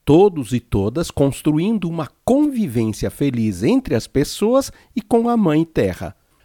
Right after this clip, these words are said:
Mas o Natal deste ano não mudou por causa da pandemia do coronavírus? Não, da parte de Deus, não mudou. Aliás, é bem possível que o coronavírus tenha aparecido e se espalhado pelo mundo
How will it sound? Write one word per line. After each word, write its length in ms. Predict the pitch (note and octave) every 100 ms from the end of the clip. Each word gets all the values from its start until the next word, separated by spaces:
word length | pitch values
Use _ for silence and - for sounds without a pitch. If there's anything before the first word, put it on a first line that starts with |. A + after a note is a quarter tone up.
| _
Mas 180 | A#3+ A3+
o 60 | B3+
Natal 420 | A#3+ - B3 A3
deste 340 | D3+ - -
ano 260 | A2+ C3 G2+
não 180 | A2 B3
mudou 500 | G3 A2 G2+ D#3+ F3
por 220 | - F#2
causa 420 | - F#2+ G#2 G#2
da 140 | F#2
pandemia 600 | - A#2 A2 F#2+ F#2 C#3+
do 120 | G#2 F#2+
coronavírus? 1080 | G#2 F#2+ F#2 E2 F#2 D#3+ A2 F#2+ - - _ _ _ _
Não, 340 | D#3+ G#2 D#2 - _ _
da 140 | C3+
parte 400 | - - D2 -
de 140 | G2 A#2+
Deus, 420 | F#2+ D2+ D2 -
não 400 | D#3+ A2+ G2 E2+
mudou. 560 | F#2 C3+ A3 G3 F2+ - _ _ _ _
Aliás, 520 | - F#2 A2 C#3+ - - - - -
é 120 | G#2+
bem 260 | F#2+ A#3
possível 580 | C#4 - - A#2 G#2 A2
que 140 | A2 B2+
o 60 |
coronavírus 1040 | B2 B2 A#2 A#3+ C#4+ G2 G2+ G2+ A#2+ - -
tenha 260 | G3 C4+ C#4+
aparecido 640 | - C3+ G#2+ - A#2+ G#2+
e 40 | G#2
se 120 | -
espalhado 540 | A3+ G3 B2+ G2 F#2+
pelo 280 | F#2+ A3 F#3
mundo 400 | G#2 D3+ G#3 G#2